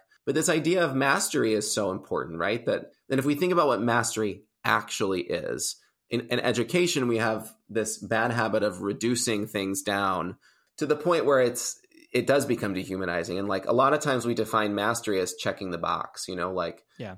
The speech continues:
Speaker 1: okay, you got six questions correct for adding multi-digit numbers with the standard algorithm, and so now you've mastered this. That's actually not what mastery is. That is, that is us checking the box that they got six problems right.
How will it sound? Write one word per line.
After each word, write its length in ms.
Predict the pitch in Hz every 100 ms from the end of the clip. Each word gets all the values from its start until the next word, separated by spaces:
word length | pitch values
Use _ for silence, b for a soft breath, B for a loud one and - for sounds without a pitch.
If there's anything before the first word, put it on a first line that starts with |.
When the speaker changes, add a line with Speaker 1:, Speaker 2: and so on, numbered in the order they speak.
| -
Speaker 1:
okay, 220 | 117 156
you 120 | 135
got 320 | 127 123 -
six 260 | - 156 -
questions 520 | - 156 - 139 120
correct 560 | - 117 117 117 - -
for 460 | - - 117 113 -
adding 580 | 120 131 131 127 123 123
multi-digit 540 | 127 127 139 123 120 117
numbers 380 | 123 120 113
with 100 | 110
the 60 | 107
standard 360 | - 123 120 101
algorithm, 480 | 120 113 107 104
and 100 | 101
so 120 | 101 110
now 60 |
you've 220 | 107 101
mastered 520 | 101 95 95 - 80 -
this. 280 | - - b b b b
That's 160 | 156 196
actually 280 | 233 277 170
not 260 | 110 113
what 140 | 92 73
mastery 500 | 82 65 - - 50
is. 240 | 55 -
That 200 | 110 117
is, 320 | 123 120 - _ _
that 140 | 123 127
is 120 | 131
us 180 | 123 -
checking 360 | 135 123 131
the 60 | 123
box 320 | 110 107 -
that 60 | 101
they 140 | 95
got 220 | 98 85
six 220 | - 85
problems 480 | - 98 95 67 80
right. 200 | 67 50